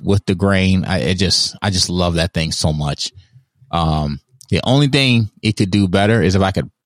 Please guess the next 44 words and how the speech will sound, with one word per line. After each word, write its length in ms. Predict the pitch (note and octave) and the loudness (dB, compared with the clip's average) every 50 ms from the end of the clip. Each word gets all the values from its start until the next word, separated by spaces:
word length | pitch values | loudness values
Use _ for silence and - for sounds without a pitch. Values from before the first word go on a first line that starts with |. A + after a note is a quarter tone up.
| _ _ _ _ | _ _ _ _
pipe 220 | - A#2 G#2+ G2+ | -4 -4 -2 -2
a 80 | - E2 | -2 -2
hose 400 | - - F2+ F#2 F2+ F#2 E2+ F2 | 0 0 0 2 2 0 0 0
into 320 | E2 D#2+ - - - F2 | -2 -2 -2 0 0 0
it 100 | F2 - | 0 0
and 160 | G#1+ E2 E2+ | -2 -2 -2
just, 200 | E2+ E2+ E2 - - | 0 0 0 0 -2
I 80 | - | -2
don't 160 | F#2+ F2+ F2+ F2+ | 0 0 2 2
even 180 | E2+ E2+ F2 | 2 2 2
have 140 | F2+ F2 E2+ | 2 0 -2
to 80 | - - | -4 -6
fill 340 | - - - - F2+ F2 E2 | -10 -4 -2 0 0 0 0
the 200 | F2 F2 E2+ D#2 | -2 -4 -4 -4
injector. 480 | D2+ E2+ - F2 D2+ E2+ - - F#2 | -4 -4 -2 -2 -2 -2 -2 0 0
I 140 | F2 D#2 D#2+ | 0 0 0
can 160 | - - E2 | -2 -2 -2
just 200 | D#2+ D#2+ - - - _ _ _ _ | -2 -2 -2 -4 -6 _ _ _ _
pump 240 | - - - D#2 - | -6 -4 -2 -2 -2
it 60 | D2+ | -2
right 340 | A#1+ D2 D#2+ D#2+ E2 - - | -2 -2 -2 -2 -2 -4 -4
from 220 | - E2 D2 C#2+ | -4 -4 -4 -2
the 80 | C2 - | -4 -4
hose. 400 | - D2 A#1+ B1 - - - - - - - - - - | -4 -4 -4 -4 -4 -6 -6 -8 -12 -16 -16 -16 -10 -6
<laughs> 280 | - - - - - A#2+ | -4 -2 -2 -2 -2 -2
And, 220 | G2+ F2+ F#2 F#2+ - - - - - - - - | -4 -4 -6 -8 -10 -10 -14 -20 -20 -20 -8 -4
and 200 | - F#2+ F#2+ G2 | -2 0 0 0
I'm 120 | G#2+ G2+ | -2 -2
probably, 480 | - - C3+ C3 A#2+ G2 F2+ D2+ D2+ - - | 0 0 0 2 2 0 0 -2 -4 -8 -6
I'm, 260 | - G#2 A2 A2+ A2 | -4 -2 0 0 0
I 140 | D#2+ G#2+ B2 | 0 0 0
know 200 | B2 B2+ C#3 D3 | 2 2 4 4
those 220 | C3+ C3+ C3 B2 G#2+ | 4 4 4 4 2
exist. 380 | G#2+ F#2+ G2 G2 A#2+ B2+ - | 2 0 0 0 0 0 0
I 60 | G2+ | 0
would 100 | G2+ G#2 | 0 0
just 120 | G2 F#2+ - | 0 0 0
like 140 | G#2 G2 F#2+ | 0 0 0
for 100 | - F#2 | 0 0
them 180 | F#2 F2+ F2 | 0 2 2
to 60 | F2 | 0
make 200 | F2 F#2 F#2 - | 0 0 0 0
an 100 | - E2 | -2 -4
attachment. 600 | D#2 D2 - - E2+ E2 E2 - D#2 D#2 D2 - | -4 -6 -6 -6 -4 -4 -4 -4 -4 -4 -4 -4